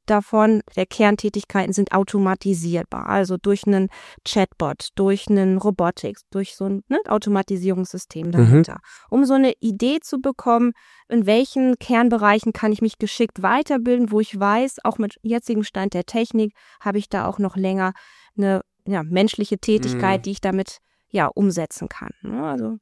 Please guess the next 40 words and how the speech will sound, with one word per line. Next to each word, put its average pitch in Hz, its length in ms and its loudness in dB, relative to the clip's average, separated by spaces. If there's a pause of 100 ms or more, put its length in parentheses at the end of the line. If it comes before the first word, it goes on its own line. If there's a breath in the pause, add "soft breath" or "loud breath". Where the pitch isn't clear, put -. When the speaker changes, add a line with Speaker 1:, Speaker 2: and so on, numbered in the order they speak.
(120)
Speaker 1:
natürlich 214 500 -2
nicht 240 200 -2
bare 202 360 2
Münze 262 340 4
nehmen, 233 180 2
zu 226 120 -4
sagen, 214 260 2
ne, 254 160 0
wenn 220 140 4
ich 226 100 0
jetzt, 202 260 -4
äh, - 40 -6
einen 208 240 2
Job 220 240 0
angebe 208 480 2
und 190 180 0
der 190 120 0
ist 196 120 -4
mit 196 160 -2
achtzig - 380 -8
Prozent 190 440 -4
automatisierbar, 185 920 0 (260 loud breath)
heißt 196 260 0
es 196 120 -6
nicht, 202 220 0
dass 185 180 -6
der 185 160 0
in 180 80 -2
zwei 175 260 -2
Jahren 180 220 0
schon 190 240 -4
komplett 170 520 -4
weg 170 200 -4
ist 170 100 -12
vom 170 220 -6
Markt, 156 320 -4
sondern 185 320 2
nur, 233 160 4
dass 214 180 -8
es - 160 -12